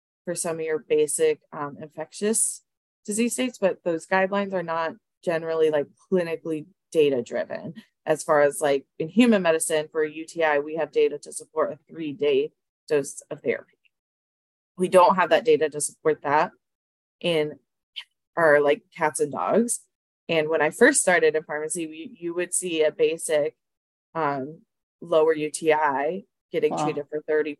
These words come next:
Speaker 1: plus days on antibiotics with no cult-, no initial culture and
Speaker 2: Yeah.
Speaker 1: no follow-up culture.
Speaker 2: No
Speaker 1: So
Speaker 2: speciations. Yeah. Wow. Oh my gosh.
Speaker 1: So
Speaker 2: Okay. I have
Speaker 1: that's
Speaker 2: one
Speaker 1: something
Speaker 2: last
Speaker 1: I'm
Speaker 2: question.
Speaker 1: passionate
Speaker 2: One
Speaker 1: about.
Speaker 2: last question for you, Ricky. Do you
Speaker 1: Okay.
Speaker 2: sleep?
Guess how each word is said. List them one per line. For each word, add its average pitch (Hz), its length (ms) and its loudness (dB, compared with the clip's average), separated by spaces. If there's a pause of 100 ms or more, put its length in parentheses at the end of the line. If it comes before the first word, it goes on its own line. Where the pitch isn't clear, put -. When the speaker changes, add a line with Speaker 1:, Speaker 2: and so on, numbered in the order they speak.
Speaker 1:
plus 147 260 -4
days 135 640 -4
on 151 140 -6
antibiotics 139 1040 -8 (800)
with 202 240 6
no 185 280 6
cult-, 175 300 4
no 180 380 2 (420)
initial 175 380 -6
culture 156 400 0
and 151 360 0
Speaker 2:
Yeah. 170 80 0
Speaker 1:
no 151 340 0 (880)
follow-up 131 400 4
culture. - 320 -14
Speaker 2:
No 107 60 -12
Speaker 1:
So 151 340 4
Speaker 2:
speciations. 147 640 -4
Yeah. 160 340 6
Wow. 131 460 0 (1300)
Oh - 40 -20
my - 120 -16
gosh. - 220 -18
Speaker 1:
So 147 280 -4 (300)
Speaker 2:
Okay. 196 200 6
I 156 40 8
have - 20 4
Speaker 1:
that's 190 160 4
Speaker 2:
one 214 80 8
Speaker 1:
something 214 120 6
Speaker 2:
last 196 40 4
Speaker 1:
I'm 190 80 2
Speaker 2:
question. 143 180 2
Speaker 1:
passionate 131 320 -4
Speaker 2:
One 220 180 8
Speaker 1:
about. 208 80 10
Speaker 2:
last 196 160 6
question 165 320 2
for - 80 -6
you, 160 140 -2
Ricky. 156 260 -2
Do 233 320 10
you 196 280 6
Speaker 1:
Okay. 180 80 4
Speaker 2:
sleep? - 600 0